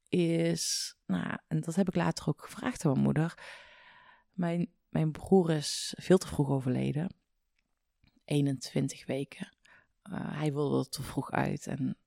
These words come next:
was natuurlijk, hij was gewoon niet levensvatbaar. Heeft even geleefd, heeft in de st-, armen van mijn vader gestorven. Ik weet trouwens niet of mijn moeder dit leuk vindt, omdat ik vertel.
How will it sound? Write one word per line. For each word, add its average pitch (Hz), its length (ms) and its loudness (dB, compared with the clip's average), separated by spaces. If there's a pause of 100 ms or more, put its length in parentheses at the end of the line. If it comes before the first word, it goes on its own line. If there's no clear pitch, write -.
was 139 280 -2
natuurlijk, - 360 -2 (220)
hij 135 160 -6
was 120 200 -4
gewoon 151 200 -12
niet 143 240 -6
levensvatbaar. 147 920 -4 (640)
Heeft - 200 -10
even 214 280 8
geleefd, 170 340 4
heeft 175 180 0
in 156 100 6
de 151 60 4
st-, - 260 -2
armen 170 340 4
van 175 140 0
mijn 170 120 0
vader 143 320 -2
gestorven. 131 720 -4 (2750)
Ik - 180 -18
weet 131 140 -10
trouwens - 280 -12
niet 143 120 -8
of - 60 -20
mijn 139 120 -6
moeder 135 180 -6
dit 139 140 -6
leuk 143 260 -12
vindt, - 220 -12
omdat 151 140 -12
ik - 60 -20
vertel. - 420 -14